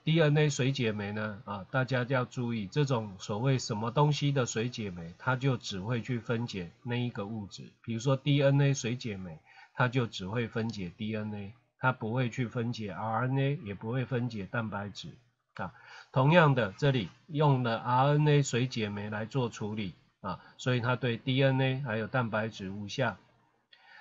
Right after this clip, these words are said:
再来，最后我们讲到蛋白水解酶啊，它只会去分解蛋白质，所以它不会分解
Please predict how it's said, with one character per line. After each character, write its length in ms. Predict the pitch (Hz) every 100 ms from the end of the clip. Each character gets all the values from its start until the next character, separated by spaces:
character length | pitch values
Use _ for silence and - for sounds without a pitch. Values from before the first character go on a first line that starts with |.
| -
再 180 | - 170
来， 160 | 151 131
最 200 | 160 147
后 200 | 147 131
我 60 |
们 260 | 113 113 117
讲 180 | 107 107
到 220 | 127 120
蛋 280 | - 147 123
白 200 | 107 110
水 240 | - 117
解 200 | 127 113 95
酶 260 | 90 82 -
啊， 160 | 101 -
它 140 | 127
只 180 | - 101
会 180 | 127 120
去 140 | 127
分 240 | 117 123
解 160 | 117 95
蛋 240 | 87 123
白 180 | 107 104
质， 220 | 107 95
所 180 | 90 120
以 60 | 120
它 160 | 113
不 180 | 113 107
会 160 | 117 117
分 300 | - 120 120
解 180 | 117